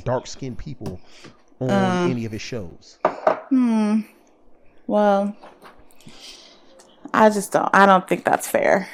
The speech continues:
Speaker 1: What's not fair?
Speaker 2: I mean, that's not a fair criticism.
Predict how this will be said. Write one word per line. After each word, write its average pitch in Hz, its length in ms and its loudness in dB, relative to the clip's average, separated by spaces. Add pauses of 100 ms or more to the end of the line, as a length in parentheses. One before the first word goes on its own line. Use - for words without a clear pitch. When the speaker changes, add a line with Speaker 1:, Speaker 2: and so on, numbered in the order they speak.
(320)
Speaker 1:
What's 113 220 -6
not 92 140 -10
fair? 90 240 -14 (920)
Speaker 2:
I 294 100 10
mean, 320 160 10
that's 359 200 12
not 392 160 12
a 349 80 8
fair 320 300 12
criticism. 202 1000 8